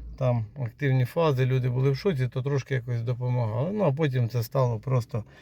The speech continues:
ато, і почали там, а, люди туди йдуть за гроші, люди туди йдуть Т С Р, ну, коротше, якось так. Це десь там, а це не тут.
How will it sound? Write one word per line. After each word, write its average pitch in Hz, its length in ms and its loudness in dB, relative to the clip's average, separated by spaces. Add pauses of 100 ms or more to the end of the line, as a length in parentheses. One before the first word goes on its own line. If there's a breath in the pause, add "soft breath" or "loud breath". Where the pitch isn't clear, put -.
(600 loud breath)
ато, 202 640 6 (180 loud breath)
і 127 300 2
почали 123 400 2
там, 123 260 -2
а, 180 220 4
люди 131 320 4
туди 127 260 2
йдуть 123 260 2
за 131 120 6
гроші, 175 440 4
люди 127 280 0
туди 123 520 0
йдуть 120 320 -2
Т 139 220 2
С - 120 -8
Р, 220 140 0
ну, 190 160 0
коротше, 123 440 0
якось 123 320 -2
так. 117 200 -8
Це 151 120 0
десь 139 200 4
там, 165 340 -2 (680 loud breath)
а 117 120 0
це 135 200 6
не 123 140 6
тут. 120 260 -10